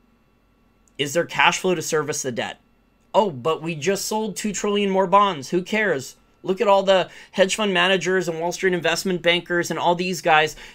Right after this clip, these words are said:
that just made seven to eight figures in a couple months. They just made seven, eight figure bonuses. Oh, they got to buy a fifth mansion.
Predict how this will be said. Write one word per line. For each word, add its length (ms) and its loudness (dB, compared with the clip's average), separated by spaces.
that 120 -6
just 260 -2
made 180 0
seven 340 -2
to 60 -2
eight 240 -2
figures 600 -4
in 120 2
a 60 0
couple 300 2
months. 500 0
They 140 -4
just 220 -2
made 200 -2
seven, 240 0
eight 160 0
figure 300 0
bonuses. 560 0
Oh, 100 8
they 100 6
got 180 0
to 80 0
buy 340 2
a 80 4
fifth 260 0
mansion. 520 -2